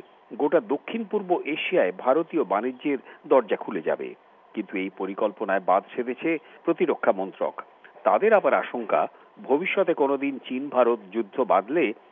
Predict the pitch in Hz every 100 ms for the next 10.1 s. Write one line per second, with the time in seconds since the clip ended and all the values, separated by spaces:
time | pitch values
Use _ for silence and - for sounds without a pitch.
0 | _ - 147 180 - 156 170 151 160 185
1 | 180 147 147 139 - 120 131 147 170 165
2 | 104 - - - 170 165 170 147 107 110
3 | 120 117 104 104 95 87 98 92 87 -
4 | - - - - - - 123 - 233 -
5 | - 123 180 117 135 160 - 92 117 -
6 | 175 - - - 196 151 151 160 170 110
7 | 127 143 165 151 - 170 190 180 - 110
8 | 98 87 95 151 190 185 143 92 80 -
9 | 131 190 - - - - - - - 208